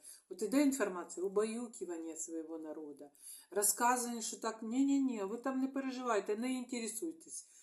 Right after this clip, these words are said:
Політикою у вас все буде хорошо. Все рішить Путін.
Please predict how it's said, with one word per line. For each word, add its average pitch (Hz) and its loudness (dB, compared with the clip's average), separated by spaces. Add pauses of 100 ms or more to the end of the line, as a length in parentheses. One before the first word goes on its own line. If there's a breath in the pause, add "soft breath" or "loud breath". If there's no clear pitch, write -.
(180 loud breath)
Політикою 226 2
у - -6
вас 226 -6
все 208 -4
буде 196 -4
хорошо. - -14 (460 soft breath)
Все 302 8
рішить 294 4
Путін. 180 -2